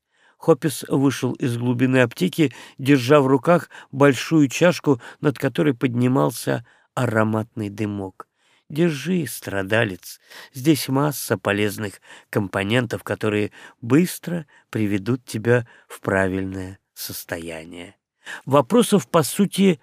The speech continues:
дела, два. Сделав несколько глотков, Денис облизнулся, вернее, уже три. Первый.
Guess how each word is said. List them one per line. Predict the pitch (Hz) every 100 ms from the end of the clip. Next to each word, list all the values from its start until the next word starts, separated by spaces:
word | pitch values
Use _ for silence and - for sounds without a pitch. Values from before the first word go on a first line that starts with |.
| _ -
дела, | 117 190 180 180
два. | 127 117 113 - - _ _ -
Сделав | 113 139 135 -
несколько | 139 120 131 113
глотков, | 127 135 135 - 202 - - -
Денис | 139 147 160 - -
облизнулся, | 160 147 156 151 147 110 - 110 - -
вернее, | - 147 175 165 190 185 175
уже | - 151 135 170 151 117 _
три. | - 139 98 - _ _ _ _ _
Первый. | - 147 104 95 92